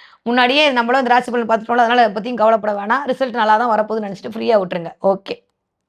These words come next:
இந்த தடவை நீங்க என்ன தெய்வத்தை வழிபாடு செய்ய வேண்டும் அப்படின்னு சொல்லி பார்த்தோம்னா, கும்ப ராசிக்காரர்கள் சங்கர நாராயண வழிபாடு உங்களுக்கு மிகப்பெரிய ஏற்றத்தையும் மாற்றத்தையும். சங்கரன் கோவில் இருக்கக்கூடிய கோமதி அம்மன் வழிபாடு. ஏன்னா ராகுவி அவ மட்டும்தான் கண்ட்ரோல் பண்ண முடியும். So, கோமதி அம்மன் கோயிலுக்கு முடிஞ்சா இந்த வருஷத்துக்குள்ள ஒரு தடவை போய் பார்த்துட்டு வர்றது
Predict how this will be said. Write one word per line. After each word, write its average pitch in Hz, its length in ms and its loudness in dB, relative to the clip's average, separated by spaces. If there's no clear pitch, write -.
இந்த 269 180 0
தடவை 320 240 4
நீங்க 269 100 0
என்ன 262 280 -2
தெய்வத்தை 311 460 2
வழிபாடு 247 420 2
செய்ய 233 260 -6
வேண்டும் 220 500 -6
அப்படின்னு 202 260 -6
சொல்லி 214 200 -8
பார்த்தோம்னா, 202 500 -6
கும்ப 262 340 -2
ராசிக்காரர்கள் 226 500 0
சங்கர 269 540 0
நாராயண 254 580 0
வழிபாடு 220 420 0
உங்களுக்கு 208 260 -6
மிகப்பெரிய 226 520 -4
ஏற்றத்தையும் 220 320 -8
மாற்றத்தையும். 190 440 -4
சங்கரன் 262 400 2
கோவில் 247 200 2
இருக்கக்கூடிய 220 480 -2
கோமதி 247 340 2
அம்மன் 196 220 -4
வழிபாடு. 185 440 -2
ஏன்னா 220 40 -4
ராகுவி 240 540 2
அவ 196 240 0
மட்டும்தான் 269 580 -4
கண்ட்ரோல் 190 240 -6
பண்ண 170 180 -10
முடியும். - 220 -16
So, 208 200 -2
கோமதி 247 260 2
அம்மன் 240 180 0
கோயிலுக்கு 208 420 -4
முடிஞ்சா 254 260 0
இந்த 202 640 0
வருஷத்துக்குள்ள 233 600 0
ஒரு 214 140 0
தடவை 220 180 2
போய் 202 340 0
பார்த்துட்டு 214 280 -4
வர்றது 214 160 -4